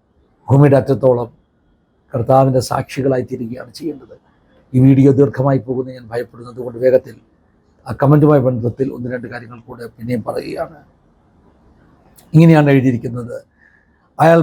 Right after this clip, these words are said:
പറഞ്ഞിട്ടുള്ള പ്രവചന സമയം സെപ്റ്റംബർ ഇരുപത്തിമൂന്ന്, ഇരുപത്തിനാലിന് തീയതികൾ വെച്ച് പല കാൽക്കുലേഷൻ്റെയും വിലയിരുത്തലുകളുടെയും വീഡിയോകൾ കണ്ടു. ഇന്നത്തെ സാഹചര്യത്തിൽ അവയൊന്നും കണ്ണടച്ച് കളയുവാൻ, തള്ളുവാൻ കഴിയില്ല. അദ്ദേഹം പറയുന്ന ഇരുപത്തിമൂന്ന്, ഇരുപത്തിനാല്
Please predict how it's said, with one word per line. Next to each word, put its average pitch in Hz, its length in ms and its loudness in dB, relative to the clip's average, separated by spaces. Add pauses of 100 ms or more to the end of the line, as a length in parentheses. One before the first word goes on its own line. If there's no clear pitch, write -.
പറഞ്ഞിട്ടുള്ള 151 540 -2
പ്രവചന 143 380 -6 (320)
സമയം 127 300 -4 (120)
സെപ്റ്റംബർ 131 400 -6
ഇരുപത്തിമൂന്ന്, 131 440 0
ഇരുപത്തിനാലിന് 127 600 -6
തീയതികൾ 127 380 -6
വെച്ച് 113 160 -14 (100)
പല 139 180 2 (120)
കാൽക്കുലേഷൻ്റെയും 127 920 -4 (460)
വിലയിരുത്തലുകളുടെയും 131 1040 0
വീഡിയോകൾ 127 380 -2 (120)
കണ്ടു. 117 240 -18 (560)
ഇന്നത്തെ 160 440 4
സാഹചര്യത്തിൽ 131 480 -2 (100)
അവയൊന്നും 127 380 -8
കണ്ണടച്ച് 139 420 -10
കളയുവാൻ, 123 440 -6 (220)
തള്ളുവാൻ 127 380 -2 (100)
കഴിയില്ല. 117 340 -12 (200)
അദ്ദേഹം 120 360 0 (760)
പറയുന്ന 135 320 4 (100)
ഇരുപത്തിമൂന്ന്, 165 560 2
ഇരുപത്തിനാല് 131 400 -10